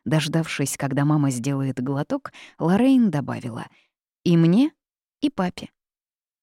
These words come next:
Капли не подвели и на этот раз. Леди Фрей допила, поморщилась, передёрнула плечами и устало выдохнула.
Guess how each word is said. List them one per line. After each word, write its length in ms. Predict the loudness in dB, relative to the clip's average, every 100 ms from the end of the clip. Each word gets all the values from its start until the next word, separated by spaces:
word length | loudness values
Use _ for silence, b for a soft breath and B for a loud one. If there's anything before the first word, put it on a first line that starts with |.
| _ _ _ _
Капли 380 | -2 -2 0 2
не 160 | 4 4
подвели 600 | 2 0 0 2 0 0
и 20 |
на 300 | 0 -2 -6
этот 240 | -10 -14
раз. 380 | -14 -12 -8 -8 -10 _ -2
Леди 320 | 2 4 2
Фрей 340 | -4 -4 -4
допила, 540 | -4 -8 -8 -8 -8 -10 _ -4
поморщилась, 880 | -2 0 -2 -6 -10 -12 -12 -16 -4
передёрнула 640 | -2 0 0 0 -2 -2
плечами 600 | -6 -10 -10 -6 -6 -6 -10 B B B
и 80 |
устало 420 | -2 -2 -4 -2 -2
выдохнула. 600 | -4 -6 -8 -12 -12